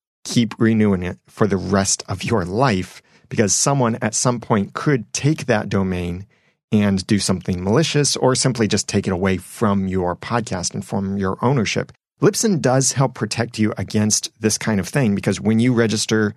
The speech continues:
a show on Libsyn, you register a particular slug, and then that slug is reserved. So maybe your slug is My Awesome Podcast. So no one else can ever register another feed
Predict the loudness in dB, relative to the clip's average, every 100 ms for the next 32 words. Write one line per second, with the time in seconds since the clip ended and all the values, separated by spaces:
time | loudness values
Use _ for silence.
0 | _ -4 -2 0 2 2 0 0 2 0
1 | 0 -2 -2 -6 -18 -2 2 2 2 0
2 | 0 -2 -4 -2 0 0 -2 -4 0 2
3 | 2 -4 -8 -16 -20 -6 0 4 4 2
4 | 0 0 -2 0 2 2 0 -2 0 0
5 | 0 0 2 2 0 -4 -2 2 2 2
6 | 2 -2 -6 0 0 2 2 2 2 0
7 | 0 -2 -2 0 2 2 0 -2 -2 -2
8 | -2 -6 -6 -10 -14 -6 0 2 4 4
9 | 4 4 2 4 2 2 -2 -6 -4 -2
10 | -2 -2 0 2 4 4 2 2 0 0
11 | 0 0 0 0 0 -2 -2 2 2 2